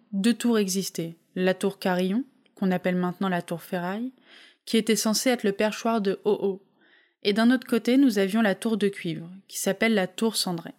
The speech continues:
due à son destin funeste, qui était à l'époque le perchoir de Lugia. Je vous parlerai de ces deux Pokémon très bientôt pour venir compléter cet épisode. La paix et l'harmonie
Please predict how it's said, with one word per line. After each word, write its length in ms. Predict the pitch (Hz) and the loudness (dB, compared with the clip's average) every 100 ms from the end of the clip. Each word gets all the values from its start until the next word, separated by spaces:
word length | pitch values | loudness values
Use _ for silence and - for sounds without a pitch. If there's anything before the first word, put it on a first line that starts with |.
| - | -4
due 240 | 190 233 | 2 2
à 80 | 208 | 2
son 160 | - 196 | 0 0
destin 320 | 196 - 220 | 0 0 -4
funeste, 560 | 208 190 170 170 - - _ - - _ | -2 -6 -6 -10 -18 -20 _ -20 -20 _
qui 160 | - 214 | 0 0
était 300 | 208 220 202 | 2 0 0
à 40 | |
l'époque 400 | 180 175 214 233 | -2 0 -2 0
le 80 | 196 | -2
perchoir 460 | 180 170 - 214 | -2 -4 -2 -2
de 80 | 196 | 0
Lugia. 420 | 185 180 165 151 - _ _ _ _ _ | -2 -4 -6 -10 -12 _ _ _ _ _
Je 80 | - | -4
vous 80 | |
parlerai 320 | 196 185 190 208 | 0 2 2 2
de 80 | |
ces 160 | 202 196 | 0 0
deux 160 | 185 208 | 0 0
Pokémon 520 | 208 202 190 185 185 | 0 -2 -2 -2 -4
très 220 | - 196 | -4 -4
bientôt 360 | 185 185 208 220 | -2 -4 -2 -2
pour 160 | 190 | -2
venir 320 | 180 190 196 | -4 -4 -4
compléter 440 | - 226 226 214 247 | -2 0 0 0 -2
cet 220 | 214 202 | -2 -4
épisode. 480 | 202 190 175 - 185 _ _ _ _ - | -4 -4 -8 -10 -14 _ _ _ _ -2
La 160 | 208 | 0
paix 200 | 208 269 | 2 4
et 40 | 262 | 4
l'harmonie 560 | 214 208 208 196 196 | 4 4 2 0 -2